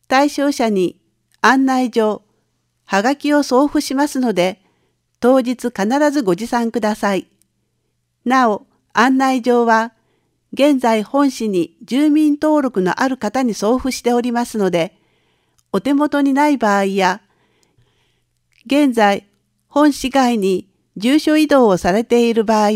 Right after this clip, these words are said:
は、ホームページに掲載の参加申込書にて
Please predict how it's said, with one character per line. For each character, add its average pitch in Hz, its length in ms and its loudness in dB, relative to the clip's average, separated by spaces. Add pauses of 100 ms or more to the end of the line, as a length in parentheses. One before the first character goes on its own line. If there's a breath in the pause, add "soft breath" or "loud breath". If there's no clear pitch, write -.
は、 196 240 0 (540)
ホ 254 180 6
ー 294 40 6
ム 294 140 4
ペ 294 240 4
ー 262 60 0
ジ 226 120 -2
に 190 140 -2
掲 233 220 2
載 233 260 0
の 202 300 -2 (500)
参 285 320 0
加 277 120 2
申 262 80 2
込 277 500 2
書 277 140 -2
に 269 160 2
て - 300 0